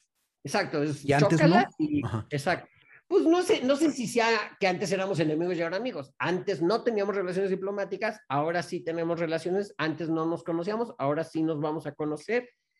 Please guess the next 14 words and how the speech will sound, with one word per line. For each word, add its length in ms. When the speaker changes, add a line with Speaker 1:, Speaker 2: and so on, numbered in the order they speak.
Speaker 1:
Eh, 340
y 420
es 160
mediante 500
el 60
in-, 220
normalmente 680
es 100
mediante 460
el 100
intercambio 640
de 260
notas 300
diplomáticas, 800